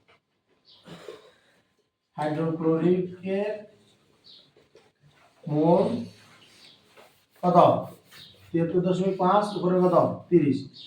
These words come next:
দেখবি জিরো পয়েন্ট ফাইভ মোল আসবে না, জিরো পয়েন্ট ফোর সামথিং আসবে। কথা বোঝা গেছে? কথা ক্লিয়ার? আর ধর তুই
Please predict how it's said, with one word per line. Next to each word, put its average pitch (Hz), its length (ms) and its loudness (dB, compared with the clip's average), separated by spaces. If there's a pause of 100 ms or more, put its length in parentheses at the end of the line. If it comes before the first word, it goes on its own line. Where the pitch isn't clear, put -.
দেখবি 165 280 0
জিরো 170 140 4
পয়েন্ট 180 200 -2
ফাইভ 170 160 2
মোল 175 140 2
আসবে 165 180 -2
না, 143 160 -2
জিরো 147 180 -4
পয়েন্ট 175 180 -4 (360)
ফোর 160 200 -10
সামথিং 143 340 -4
আসবে। 107 160 -14 (600)
কথা 151 200 -2
বোঝা 202 180 2
গেছে? 110 200 2 (1500)
কথা 170 200 -4
ক্লিয়ার? 208 280 6 (540)
আর 180 260 6
ধর 208 200 0
তুই - 100 -2